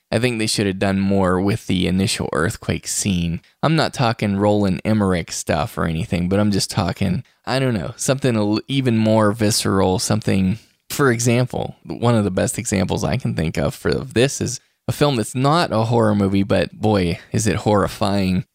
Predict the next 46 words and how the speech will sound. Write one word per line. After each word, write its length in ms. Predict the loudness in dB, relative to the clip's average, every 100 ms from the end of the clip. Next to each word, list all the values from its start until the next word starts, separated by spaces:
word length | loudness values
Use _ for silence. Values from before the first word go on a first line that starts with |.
| _
And 280 | 0 2 2
it's 220 | 0 -2
called 380 | -2 -2 -2 -4
The 160 | -2 0
Impossible, 840 | -2 -2 -2 -2 -4 -6 -8 -10 -12
and 180 | -2 0
it's 160 | 0 0
about 300 | 0 0 -2
that 180 | -4 -2
tsunami 720 | 0 2 2 2 2 2 0 -2
that 100 | -4
happened 460 | 0 0 0 0 0
on, 240 | 0 -2
um, 300 | -2 -4 -6 -4
December 400 | -2 0 0 0
twenty-sixth. 720 | -2 -2 -2 -2 -4 -4 -4
Anyway, 340 | -2 0 2 0
that's 160 | -2
got 200 | -2 -2
Naomi 420 | 0 2 2 4 4
Watts 380 | 4 0 0
in 100 | 0
it, 160 | 0 0
Ewan 300 | 2 4 4
McGregor. 560 | 2 2 0 2 0 -2 _ -8
If 60 | -2
you're 100 | 0
into 220 | 2 0
dramas 800 | 2 2 4 4 2 0 -4 -12 -2
and 120 | 0
disaster 540 | 2 2 2 2 2
movies, 640 | 2 4 4 4 2 -2 -12 -18 -8
uh, 260 | -4 -4 -6 -12 -6
you 140 | 0 2
gotta 220 | 2 0
see 400 | 0 0 -2 -4 _
the 80 | -2
way 180 | 0 0
they 180 | 0 0
depict 680 | -2 -4 -4 -4 -4 -12 -4
that 200 | -4 -2
tsunami 540 | -2 0 0 0 -2
coming 360 | -4 -4 -2 -4
in 260 | -4 -6 -6
and 160 | -4
just 380 | -4 -6 -8 _